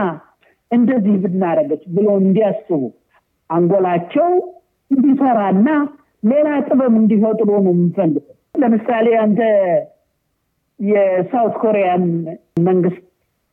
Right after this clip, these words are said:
አኳኋን አይተሃል። ጣሊያንም ሀገር እንደዚያ ነው። በመጀመሪያ ደረጃ በኮሌጅም የሚማሩት በራሳቸው ቋንቋ ነው። የራሳቸው ቋንቋ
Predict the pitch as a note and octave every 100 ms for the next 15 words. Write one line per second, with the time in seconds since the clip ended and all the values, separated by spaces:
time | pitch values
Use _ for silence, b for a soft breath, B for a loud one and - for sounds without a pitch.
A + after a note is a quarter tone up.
0 | - G3+ - A#3+ E3 E3 F3 - F#3 G3
1 | G#3+ D3+ A#2 - _ _ _ _ _ _
2 | F#3 F3+ F#3+ F#3 F#3+ G3 A3+ B3+ A#3+ D#4
3 | E4 D#4+ A#3 G3+ C3+ - _ _ _ _
4 | _ _ _ _ _ D3 C3+ E3+ F#3 G#3+
5 | A3 A#3+ B3 B3 A3 A#3 G#3+ G3 D#3 C3+
6 | D#3+ D#3 - - C4 B3 F3 G#3+ A#3+ F#3
7 | G3+ A3+ G#3+ G#3 B3 E4 G#3 A3+ B3 A3
8 | A3+ - G#3+ G#3 G3+ F#3 F3 C#3+ G#2+ -
9 | _ _ _ _ b b _ _ - E3
10 | A3 A3+ A#3+ A3 E3+ A#3 A3+ G#3 G#3+